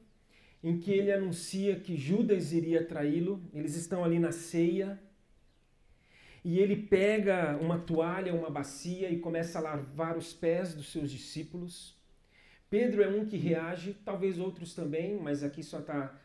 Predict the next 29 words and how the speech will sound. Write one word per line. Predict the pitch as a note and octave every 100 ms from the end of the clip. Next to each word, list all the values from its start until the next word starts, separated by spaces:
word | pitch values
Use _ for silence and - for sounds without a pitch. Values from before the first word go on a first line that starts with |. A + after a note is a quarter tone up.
| _
narrado | D3+ C#3+ D3 E3
que | D#3+
Pedro | - E3 G#3 F#3
reagiu. | C#3+ C#3 B2+ A#2 C#3 D3 E3+ - - _ _ _ _ _ _ _ _ _ _
Porque | - D#3 E3+ F3
Pedro, | - F#3+ F3 F3+ F3+ E3+ D3+ B2 A2 - - _ _ _ _ _ _ _ _ _ - _ -
ele | D#3+ E3+ F3 F#3 F3+ F3+ E3
disse | D3 G#3+ -
que |
o | G3
Senhor | - G3 G3
não | G#3+
faria | G#3+ F#3 F#3
isso, | E3 F3+ - D3+
não | F#3 A3+
lavaria | G#3+ G#3 F3
os | F3+ -
pés | E3 C#3+ A#2
dele, | C3+ D3+ C#3+
porque | C#3+ E3+ E3+
quem | - A3+
lavava | B3 E3+ C#3+ E3+ F#3+ D#3
os | C#3
pés | - E3 D#3 F3 F3
naquela | D3 C3+ D3
época | C#3 D3 D#3+ - E3 -
eram | C#3+ D#3
os | D#3+
escravos. | E3+ E3+ - E3 E3+ F3 D3+ A#2+ - - - - -